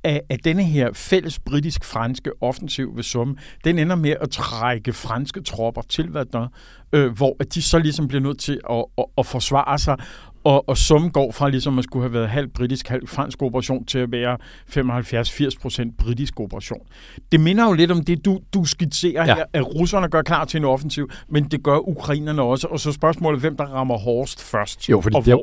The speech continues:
Speaker 2: det, hvor de to krige ligner hinanden, det er, at vi har en relativt fastlåst front, så, så kan man vælge et eller andet sted på den der
Speaker 1: Nemlig.
Speaker 2: front, hvor man, hvor man slår til. Fordi sandheden er vel også, som vi har diskuteret tidligere,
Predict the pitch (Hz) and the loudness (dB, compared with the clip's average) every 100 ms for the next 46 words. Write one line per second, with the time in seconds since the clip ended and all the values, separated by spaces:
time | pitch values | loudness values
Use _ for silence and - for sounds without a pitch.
0 | - 131 117 110 - 117 - 110 110 117 | 6 8 8 6 4 4 4 4 4 2
1 | 104 110 120 98 80 90 92 85 92 92 | 2 4 4 4 0 0 0 2 2 0
2 | 85 104 92 - 92 - 87 - - 82 | 0 -2 -2 -2 0 0 -4 -8 -6 -6
3 | - - 90 113 101 82 76 90 107 117 | -4 -2 -2 0 0 0 2 2 4 2
4 | 92 98 76 95 - 92 - 85 85 170 | 0 -2 0 -2 0 -2 -2 -4 -2 4
5 | 143 113 127 110 80 76 - 87 78 73 | 4 4 2 0 -4 -6 -6 -4 -4 -6
6 | - 80 - 87 - - - 107 104 - | -8 -6 -6 -6 -8 -18 -4 -2 0 0
7 | 92 101 80 67 67 123 139 156 156 - | 0 0 -2 -6 -4 6 8 8 2 -2
8 | - - 117 87 78 - _ 98 90 76 | -12 0 2 4 2 -6 _ -2 -2 -2
9 | 90 - - 76 67 151 180 196 110 | -6 -8 -4 -4 0 4 6 6 0